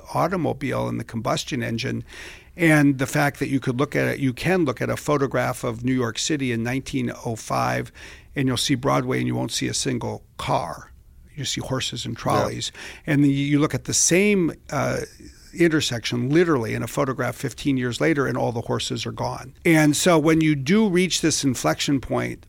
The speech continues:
Speaker 1: you can end up waiting longer than you think you have to wait, but when it comes,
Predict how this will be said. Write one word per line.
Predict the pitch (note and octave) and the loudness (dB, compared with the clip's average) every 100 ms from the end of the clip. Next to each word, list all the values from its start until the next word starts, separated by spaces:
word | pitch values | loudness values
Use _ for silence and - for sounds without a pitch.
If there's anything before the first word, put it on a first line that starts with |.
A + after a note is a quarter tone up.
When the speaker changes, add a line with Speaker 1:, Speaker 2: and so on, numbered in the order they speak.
| - - - - - - - | -20 -20 -20 -20 -20 -20 -6
Speaker 1:
you | D#3 D#3+ | 0 2
can | D#3+ D3+ | 4 4
end | D3+ F#3+ | 6 4
up | E3+ - | 4 2
waiting | D3 E3 E3+ D3+ | 4 6 6 6
longer | D3 D#3 D#3 | 6 4 4
than | D3 | 4
you | C#3 | 4
think | B2 D3+ C3+ | 2 0 2
you | C3+ | 0
have | C3 - | 0 0
to | C3 | 2
wait, | C3+ D3 | 2 0
but | - B2 | -2 -2
when | C3+ | -2
it | B2+ - | -2 -4
comes, | - C3 A#2 A2 | -2 -2 -2 -4